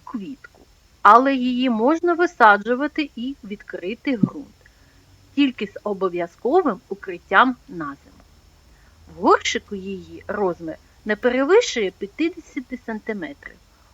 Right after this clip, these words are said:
у висоту та ширину. У відкритому ж ґрунті розміри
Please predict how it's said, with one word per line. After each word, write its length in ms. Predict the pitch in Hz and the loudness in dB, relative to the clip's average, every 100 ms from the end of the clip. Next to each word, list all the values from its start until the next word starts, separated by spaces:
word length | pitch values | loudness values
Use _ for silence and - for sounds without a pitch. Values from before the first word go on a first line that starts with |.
| - | -4
у 100 | 226 | -2
висоту 680 | 233 - 226 214 302 392 403 | -2 0 -2 0 2 2 2
та 100 | - | -8
ширину. 400 | 240 240 214 185 - _ _ _ _ _ _ _ _ _ - | -8 -6 -6 -8 -12 _ _ _ _ _ _ _ _ _ -4
У 100 | 254 | -2
відкритому 760 | 277 - 294 320 - 233 208 | -2 -2 -2 0 2 2 0
ж 80 | 185 | -8
ґрунті 600 | 185 214 311 494 - - | -12 -8 -2 -2 -2 -8
розміри 680 | - 196 330 415 254 190 | -4 2 6 6 4 0